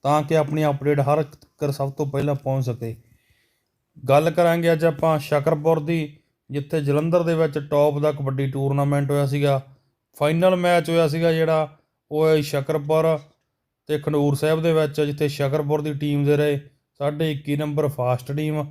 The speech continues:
ਤੇ ਖਡੂਰ ਸਾਹਿਬ ਦੇ ਰਹੇ ਪੰਜ ਨੰਬਰ, ਉਹ ਰਹੀ ਸੈਂਕੜ ਟੀਮ। ਸਿਰੇ ਦੇ ਮੈਚ ਹੋਇਆ ਸੀਗਾ, ਸਾਰੇ ਮੈਚ ਵਧੀਆ ਹੋਏ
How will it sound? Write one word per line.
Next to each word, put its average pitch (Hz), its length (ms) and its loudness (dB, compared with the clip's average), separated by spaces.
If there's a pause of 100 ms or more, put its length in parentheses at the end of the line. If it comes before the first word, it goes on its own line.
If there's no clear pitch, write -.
(400)
ਤੇ 139 100 -4
ਖਡੂਰ 147 400 0
ਸਾਹਿਬ 151 280 -2
ਦੇ 151 80 0
ਰਹੇ 151 140 0
ਪੰਜ 135 340 -4
ਨੰਬਰ, 135 400 0 (480)
ਉਹ 147 120 0
ਰਹੀ 156 180 2
ਸੈਂਕੜ 127 440 -2
ਟੀਮ। 117 200 -4 (1400)
ਸਿਰੇ 139 320 2
ਦੇ 147 100 4
ਮੈਚ 131 320 0
ਹੋਇਆ 131 120 2
ਸੀਗਾ, 147 460 -2
ਸਾਰੇ 139 300 -2
ਮੈਚ 143 240 0
ਵਧੀਆ 131 340 0
ਹੋਏ 147 280 0